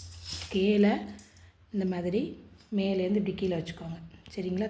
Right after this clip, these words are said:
கரெக்டாக இந்த ஜாயினிங் இதெல்லாம் உள்ளே தள்ளி விட்ருங்க.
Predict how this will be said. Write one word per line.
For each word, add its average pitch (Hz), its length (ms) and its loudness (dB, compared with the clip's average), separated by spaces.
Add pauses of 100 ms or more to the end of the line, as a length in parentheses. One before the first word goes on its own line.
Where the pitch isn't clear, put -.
கரெக்டாக 202 540 -2 (640)
இந்த 185 160 0 (100)
ஜாயினிங் 202 480 2 (140)
இதெல்லாம் 190 280 2
உள்ளே 185 220 0
தள்ளி 185 160 -2
விட்ருங்க. 165 380 -4